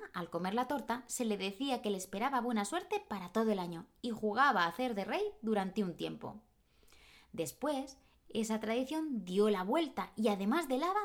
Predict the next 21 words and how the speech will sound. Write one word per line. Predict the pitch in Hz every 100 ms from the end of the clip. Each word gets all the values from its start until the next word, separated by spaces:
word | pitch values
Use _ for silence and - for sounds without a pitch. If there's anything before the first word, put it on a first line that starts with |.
| -
se | - 220
metían | 190 226 339 294
monedas | 214 233 220
de | 175 180
oro. | 170 156 - _ _ _ _ - - _
Quien | - 226
encontraba | 208 202 196 190 262 294
las | 208 180
monedas | 180 180 196 233
de | 294
oro | 247 254 -
ahora | 190 208 247 254
es | 339
quien | - 262 196
ganaba, | 175 190 165 - _
y | 220
el | 220 202
que | 202
encontraba | 196 196 240 247 269
el |
haba | 294 269 285